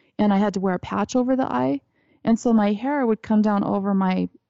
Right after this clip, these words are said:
eye, and it would hide the patch. And so for my entire life, I had hidden behind my hair. And when I filled out the questionnaire, it hit me so hard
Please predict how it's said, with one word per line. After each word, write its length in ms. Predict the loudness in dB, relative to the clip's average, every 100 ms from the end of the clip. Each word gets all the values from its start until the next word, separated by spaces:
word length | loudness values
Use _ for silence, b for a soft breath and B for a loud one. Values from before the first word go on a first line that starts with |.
| -4
eye, 460 | 0 2 0 0 0
and 100 | -2
it 80 | -2
would 100 | -4
hide 280 | -4 -4 -4
the 80 |
patch. 580 | -8 -4 -4 -6 -10 -18 -18 b b b b 0
And 120 | 0
so 160 | 0
for 160 | -2 0
my 180 | 2 2
entire 500 | 0 -2 -2 0 0
life, 320 | 0 0 0
I 80 | 0
had 100 | 0
hidden 320 | 0 2 2
behind 300 | 0 0 0
my 100 | -2
hair. 540 | -2 -2 -2 -4 -10 _ B B B B 2
And 140 | 4
when 140 | 4
I 80 | 2
filled 340 | 0 0 0 0
out 160 | 0
the 80 | -2
questionnaire, 1080 | -2 -2 -2 -2 0 2 0 0 -2 -6 _ _ _ _
it 140 | -2
hit 220 | 0 -2
me 180 | 0 -4
so 380 | -4 -4 0 0
hard 480 | -2 -2 0 -2